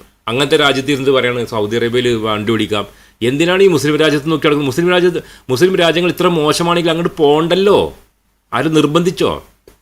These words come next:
ഇന്ത്യയിൽ ഇരുന്നിട്ട് മുസ്ലിങ്ങൾ വേണ്ട, മുസ്ലിങ്ങളെ പുറത്താക്കൂ എന്ന് പറയും. എന്നിട്ട് മുസ്ലിം രാജ്യത്ത് പോയിട്ട് ഒരു ജോലി തരണേ, ഒരു ജോലി തരണേ പറഞ്ഞിട്ട് കൈ കൂപ്പിയിട്ട് ഇങ്ങനെ ചെരുപ്പ് നക്കും ചെയ്യും.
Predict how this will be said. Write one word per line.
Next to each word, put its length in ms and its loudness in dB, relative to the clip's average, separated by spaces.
ഇന്ത്യയിൽ 320 2
ഇരുന്നിട്ട് 440 2
മുസ്ലിങ്ങൾ 580 0
വേണ്ട, 300 0
മുസ്ലിങ്ങളെ 640 0
പുറത്താക്കൂ 520 -2
എന്ന് 120 0
പറയും. 200 -2
എന്നിട്ട് 180 0
മുസ്ലിം 260 2
രാജ്യത്ത് 300 2
പോയിട്ട് 200 2
ഒരു 100 0
ജോലി 260 4
തരണേ, 320 2
ഒരു 140 2
ജോലി 200 4
തരണേ 200 2
പറഞ്ഞിട്ട് 300 0
കൈ 120 0
കൂപ്പിയിട്ട് 540 -2
ഇങ്ങനെ 180 -2
ചെരുപ്പ് 320 -2
നക്കും 240 -4
ചെയ്യും. 360 -12